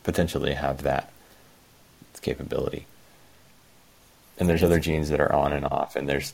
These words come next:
there's genes that, that we already have in our genome that, that aren't being activated, so we could splice in an on switch that would give us the ability to, I don't know, stay awake longer without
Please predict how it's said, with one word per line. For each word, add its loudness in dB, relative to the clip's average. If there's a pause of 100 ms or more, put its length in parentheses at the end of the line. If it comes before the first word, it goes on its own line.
(120)
there's 0
genes -2
that, -6 (240)
that 4
we 0
already -2
have 2
in -4
our 0
genome -4
that, -4 (600)
that 2
aren't 0
being -6
activated, -4
so -2
we -4
could -8
splice 0
in 0
an -6
on -6
switch -6 (600)
that 2
would 2
give 2
us -2
the -2
ability -2 (120)
to, -6
I -4
don't -8
know, -12 (1800)
stay -2
awake -2
longer -2
without -4